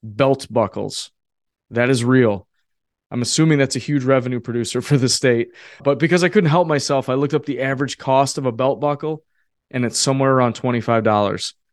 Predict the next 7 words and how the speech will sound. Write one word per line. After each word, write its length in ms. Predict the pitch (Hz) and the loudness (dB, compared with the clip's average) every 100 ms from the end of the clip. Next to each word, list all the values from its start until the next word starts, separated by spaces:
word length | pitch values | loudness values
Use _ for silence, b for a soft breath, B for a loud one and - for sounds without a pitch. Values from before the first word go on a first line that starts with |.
| _ _ _ _ | _ _ _ _
with 100 | 131 | -2
the 80 | 127 | 2
most 300 | 131 135 135 | 2 2 0
expensive 840 | 120 - - 175 220 226 156 117 | -4 -4 -2 2 2 2 0 0
belt 260 | 123 120 113 | 0 0 0
buckle 300 | 120 110 120 | -2 -2 -6
being, 540 | 110 123 143 165 165 | 0 2 2 0 -6